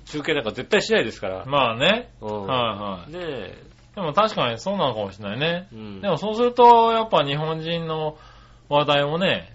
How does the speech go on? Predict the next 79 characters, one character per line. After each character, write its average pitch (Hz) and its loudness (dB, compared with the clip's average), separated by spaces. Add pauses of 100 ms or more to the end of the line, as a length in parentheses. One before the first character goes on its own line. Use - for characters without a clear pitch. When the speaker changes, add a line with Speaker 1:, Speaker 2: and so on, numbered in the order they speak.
Speaker 2:
出 170 -4
て 175 0
く 127 -4
る 104 -4
と - -6
嬉 117 0
し 117 -8
い 92 -10
よ - -14
ね。 127 -4
Speaker 1:
嬉 135 -4
し - -12
い - -6
で 110 -8
す - -20
ね、 160 -12
確 120 -12
か 110 -8
に 117 -8
ね。 156 -2
Speaker 2:
う 110 -6
ん。 143 -10
Speaker 1:
珍 165 -8
し - -12
い 95 -10
で 87 -14
す - -20
よ 107 -14
ね。 143 -12 (220)
Speaker 2:
ね。 147 -2 (100)
Speaker 1:
う 120 -16
ん。 101 -14 (120)
Speaker 2:
は 120 0
い。 90 -14
あ 131 0
り 131 6
が 117 4
と 107 -4
う 101 -4
ご - -
ざ 101 -2
い 98 -6
ま 95 -8
す。 - -6
Speaker 1:
あ 95 -6
り - -
が - -
と 95 -8
う - -8
ご 107 -8
ざ 120 -4
い 120 -6
ま 123 -6
す。 - -20 (440)
Speaker 2:
続 202 -2
い 165 -4
て、 160 2 (340)
新 214 -4
生 202 2
ナ 202 4
チ 202 0
ョ 202 4
コ 196 8
ヨ 196 6
ッ 190 -2
ピ 185 0
ー 160 4
さ 147 4
ん。 135 6
Speaker 1:
あ 117 4
り - -4
が 139 -2
と 135 -2
う - 0
ご 156 2
ざ 160 4
い 160 -2
ま 160 0
す。 - -14